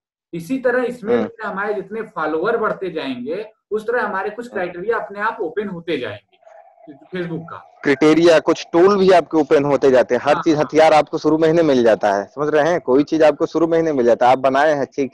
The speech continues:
Speaker 2: है, लेकिन
Speaker 1: हाँ।
Speaker 2: आप हजार फॉलोअर पूरा किए, दो हजार फॉलोअर पूरा किए, तीन हजार फॉलोअर किए, तो उससे क्या होता है, आपके टूल बढ़ते जाते हैं, आपको कुछ ऑप्शंस बढ़ते जाते हैं, आपको कुछ अच्छा, अच्छा उसमें मिलने लगेगा। आपको देखिए, ये ऐप, इस ऐप के through आप काम कर सकते हैं, वो आपको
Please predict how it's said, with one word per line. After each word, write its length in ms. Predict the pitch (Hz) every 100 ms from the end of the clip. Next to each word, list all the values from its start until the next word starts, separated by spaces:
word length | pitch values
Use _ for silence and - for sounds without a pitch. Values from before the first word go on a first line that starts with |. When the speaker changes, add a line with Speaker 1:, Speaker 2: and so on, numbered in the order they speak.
| 104
Speaker 2:
है, 100 | 104 _ _ _
लेकिन 200 | 123 151
Speaker 1:
हाँ। 80 | 147
Speaker 2:
आप 100 | 147 139
हजार 220 | 143 139
फॉलोअर 420 | - 135 131 131
पूरा 240 | 127 131
किए, 240 | 123 131 131
दो 120 | 135
हजार 260 | 123 127 120
फॉलोअर 380 | - 123 120
पूरा 400 | 123 _ _ 123
किए, 200 | 120 131
तीन 260 | 127 - 139
हजार 220 | 131 123
फॉलोअर 320 | 120 - 123
किए, 120 | 123 147
तो 340 | _ _ -
उससे 180 | 160 208
क्या 100 | 208
होता 120 | 214
है, 20 |
आपके 180 | 202 220
टूल 260 | - 220 220
बढ़ते 320 | 180 - 131
जाते 260 | 113 92
हैं, 80 | 113
आपको 240 | 123 131 175
कुछ 220 | 185 -
ऑप्शंस 520 | 175 131 131 - 202 165
बढ़ते 260 | 165 -
जाते 260 | 139 120 113
हैं, 80 | 127
आपको 180 | 135 175
कुछ 140 | 180
अच्छा, 240 | 151 -
अच्छा 180 | 165 - 151 - - _ 147
उसमें 220 | 151 170
मिलने 200 | 165 170
लगेगा। 340 | 165 170 160
आपको 240 | 156 - 160
देखिए, 380 | 139 143 - 160
ये 100 | 151
ऐप, 200 | 147 139 _ -
इस 160 | 147 151
ऐप 120 | 139
के 140 | -
through 200 | 135 147
आप 80 | 135 -
काम 180 | 135
कर 80 | 127
सकते 240 | - 131 170
हैं, 60 |
वो 60 | 165
आपको 360 | 160 - 175